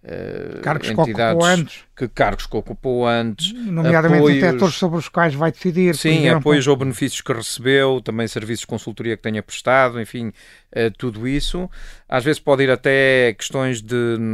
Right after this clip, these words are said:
Speaker 1: enfim, não é, não é, ou não era, talvez <laughs> deveria dizer assim, tanto o nosso caso de donativos, eh, de campanha recebidos diretamente, porém a lei, eh, alterou e, e neste momento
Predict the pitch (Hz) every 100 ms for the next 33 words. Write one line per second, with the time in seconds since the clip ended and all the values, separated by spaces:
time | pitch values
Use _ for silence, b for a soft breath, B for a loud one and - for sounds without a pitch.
0 | 110 107 - 120 110 110 107 110 117 117
1 | - _ _ _ _ _ _ 101 95 104
2 | 127 208 170 - 107 107 113 101 117 -
3 | 165 139 123 123 113 120 117 113 - 98
4 | B B B - 120 107 123 120 - -
5 | 117 110 104 113 107 120 123 113 127 117
6 | 95 - b b b b - 110 117 -
7 | 117 123 113 110 107 113 - 113 104 101
8 | 101 - - 123 160 220 - _ 107 107
9 | 107 104 107 107 107 110 - 107 104 107
10 | 104 110 - 135 131 117 101 101 - 110
11 | 113 - 120 120 123 107